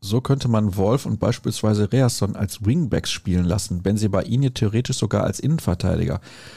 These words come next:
Würde der Mannschaft eventuell mehr Stabilität im Ballbesitz geben. Übrigens zu Bensebaini.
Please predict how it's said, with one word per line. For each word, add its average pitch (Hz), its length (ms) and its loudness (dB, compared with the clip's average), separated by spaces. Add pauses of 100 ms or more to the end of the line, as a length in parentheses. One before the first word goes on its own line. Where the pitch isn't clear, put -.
(180)
Würde 117 180 4
der 117 120 4
Mannschaft 120 440 0
eventuell 107 540 2
mehr 98 340 4
Stabilität 110 960 0
im 110 200 2
Ballbesitz 117 760 0
geben. 87 260 -2
Übrigens 160 340 0
zu 123 140 0
Bensebaini. 123 800 2